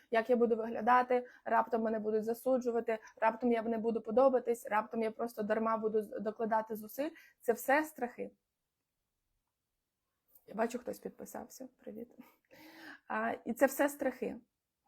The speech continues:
І це і є ось той супротив до змін. І нам потрібно його, е, пропрацьовувати. Що ще може бути супротивом? Ви можете прямо мені зараз в коментарях написати, який у вас супротив до змін. Але зазвичай, з мого досвіду, це страх,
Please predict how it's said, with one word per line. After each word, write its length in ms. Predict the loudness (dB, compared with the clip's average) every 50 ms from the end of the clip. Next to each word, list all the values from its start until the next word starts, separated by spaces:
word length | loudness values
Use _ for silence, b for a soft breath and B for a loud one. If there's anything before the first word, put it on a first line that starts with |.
| B B B -6 -2
І 100 | 0 0
це 200 | 2 2 2 2
і 140 | 2 2 2
є 180 | 2 2 2 2
ось 200 | 2 0 0 6
той 180 | 8 8 8
супротив 600 | 8 6 0 -2 4 4 6 6 6 2 -2 -6
до 140 | -4 -6 -6
змін. 380 | -4 -4 -6 -6 -6 -8 -10 -12 -16 _ _ _ _
І 60 | 2 4
нам 180 | 4 4 4
потрібно 400 | 2 0 0 0 -2 -2 -2 -4
його, 440 | -4 -4 -4 0 2 2 2 2 0 -4 -8
е, 120 | -10 -8 -2 0
пропрацьовувати. 720 | 0 0 0 -2 -4 -2 -4 -6 -6 -6 -8 -10 -12 -14 b b b b b
Що 220 | 0 2 2 2
ще 180 | 2 0 -2 -2
може 220 | 0 0 0 0
бути 240 | -2 -4 -6 -8 -10
супротивом? 580 | -14 -10 -4 -4 -4 -2 -4 -6 -6 -6 -2 0
Ви 100 | 2 2
можете 340 | 4 4 2 2 0 -4
прямо 220 | -6 -4 -4 -2 0
мені 160 | 0 -2 -2
зараз 260 | -2 -4 -4 -4 -8
в 40 | -8
коментарях 520 | -6 -6 -6 -4 -4 -2 -2 -2 -2 -2
написати, 500 | -6 -8 -8 -10 -6 -4 -4 -2 -2 -4
який 420 | -4 -6 -4 -2 0 0 0 0 B B B B B
у 100 | 0 2
вас 380 | 2 2 2 0 -2 -4 -6
супротив 520 | -6 -6 -4 2 2 2 2 2 -2 -6 -4
до 140 | -4 -4 -2
змін. 260 | -2 -2 -4 -4 -2
Але 160 | -2 -2 2
зазвичай, 720 | 2 2 2 2 0 -2 -2 0 0 0 0 -2 -4 -6 -4
з 60 | 0
мого 280 | 2 2 2 2 0 -2
досвіду, 480 | -2 -2 -2 -4 -8 -12 -12 -10 -10 B B B B B B
це 160 | 4 6 6
страх, 540 | 6 4 2 2 4 4 4 0 -4 -12